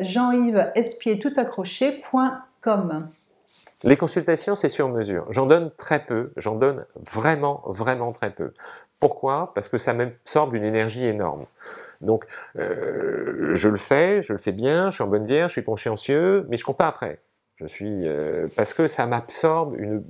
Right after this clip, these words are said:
Speaker 2: une énergie terrible, et puis il faut être à l'écoute, il faut être capable pendant une heure et demie d'être dans l'échange, l'interactivité. C'est vraiment si vous avez envie de creuser,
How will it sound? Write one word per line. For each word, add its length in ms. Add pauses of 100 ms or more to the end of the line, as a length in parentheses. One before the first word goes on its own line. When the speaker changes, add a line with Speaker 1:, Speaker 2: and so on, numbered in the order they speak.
(600)
Speaker 2:
une 160
énergie 420
terrible, 480 (340)
et 120
puis 180
il 60
faut 160
être 100
à 60
l'écoute, 340
il 40
faut 60
être 120
capable 320
pendant 200
une 120
heure 80
et 80
demie 260
d'être 220
dans 100
l'échange, 400
l'interactivité. 720
C'est 160
vraiment 460
si 120
vous 140
avez 220
envie 120
de 100
creuser, 520